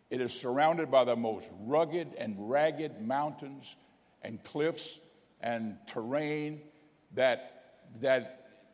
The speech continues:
any conqueror would say, "It ain't worth it. It ain't worth it." There's a, there's people in there. I'm not even gonna try to conquer 'em.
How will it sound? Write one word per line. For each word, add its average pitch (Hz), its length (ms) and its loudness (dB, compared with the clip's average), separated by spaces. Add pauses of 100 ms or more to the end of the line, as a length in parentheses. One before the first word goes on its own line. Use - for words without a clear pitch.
(340)
any 208 360 2
conqueror 185 640 2
would 123 160 -2
say, 135 340 2
"It 147 100 4
ain't 135 240 -2
worth 113 340 -2
it. 92 220 -16
It 120 160 -4
ain't 113 220 -2
worth 95 300 -10
it." - 160 -20
There's 113 220 -6
a, 120 80 -6 (480)
there's 131 200 0
people 151 400 -2
in 143 140 0
there. 139 520 2 (240)
I'm 135 180 4
not 139 160 6
even 131 180 -2
gonna 120 140 -6
try 131 160 2
to 120 100 0
conquer 117 460 -2
'em. 113 100 -10